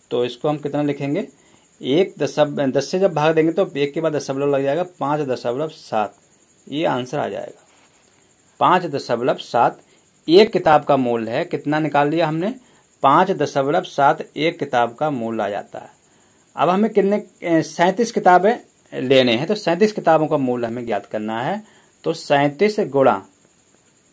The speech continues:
पाँच दशमलव सात जब हम आंसर इसका निकाल लेते हैं तो सात से गुणा करते हैं, सात सत्ते कितना आ जाएगा, उनचास के नौ, ऐसे लगाएंगे चार, सात तीन इक्कीस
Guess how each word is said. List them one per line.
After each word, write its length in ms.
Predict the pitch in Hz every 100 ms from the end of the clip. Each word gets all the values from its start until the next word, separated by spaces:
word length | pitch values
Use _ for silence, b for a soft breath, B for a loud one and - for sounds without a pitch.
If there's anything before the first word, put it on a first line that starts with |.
| -
पाँच 300 | 127 165 190
दशमलव 560 | 143 123 123 117 127 175
सात 420 | - 117 110 123
जब 200 | 131 123
हम 160 | 113
आंसर 300 | 110 104 117
इसका 280 | 113 - 220 - 120
निकाल 400 | 113 107 101 110
लेते 280 | 101 -
हैं 160 | 110 135 _ b b b b -
तो 100 | 120
सात 280 | 110 123 120
से 140 | -
गुणा 160 | 170 165
करते 280 | 165 143 190
हैं, 60 |
सात 240 | 208 156 143
सत्ते 320 | - - 185 294 _ -
कितना 240 | 123 139
आ 40 | 143
जाएगा, 180 | 165 160
उनचास 440 | 135 131 131 131
के 140 | 135
नौ, 340 | 110 104 123 220 _ b b b b _ _ _ _
ऐसे 160 | - 139
लगाएंगे 420 | 131 131 156 294 _ _ _ _ _ _
चार, 240 | 135 110 104
सात 280 | - 131
तीन 100 | 151
इक्कीस 480 | 151 139 190 - -